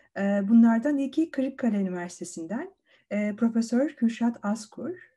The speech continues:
e, ikinci olarak da Marmara Üniversitesi'nden, e, Profesör Tunç Akkoç, e, bizlerle olacak. E, ben sözü onlara bırakmadan önce,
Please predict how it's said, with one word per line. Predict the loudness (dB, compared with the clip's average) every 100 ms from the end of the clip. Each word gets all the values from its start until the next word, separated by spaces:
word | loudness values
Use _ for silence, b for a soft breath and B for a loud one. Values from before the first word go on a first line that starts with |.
| _ -8
e, | -6 -4 -4 -4
ikinci | 2 4 4
olarak | 2 0 -2 -6
da | -6 -4
Marmara | 2 2 4 2 -2
Üniversitesi'nden, | -6 -10 -10 -12 -12 -8 -6 -6 -10 B B B -20
e, | -4
Profesör | -2 -2 -2 -2 -2
Tunç | 0 0 0
Akkoç, | -6 -4 -6 -6 -12 -20 -10
e, | -8 -6
bizlerle | -8 -8 -8 -8
olacak. | -10 -12 -16 -18 _ b b b b b -4
E, | -2 0
ben | 0
sözü | 0 -2 -2 -2 -2
onlara | 2 2 2 0
bırakmadan | 0 0 0 2 4
önce, | 4 2 0 -4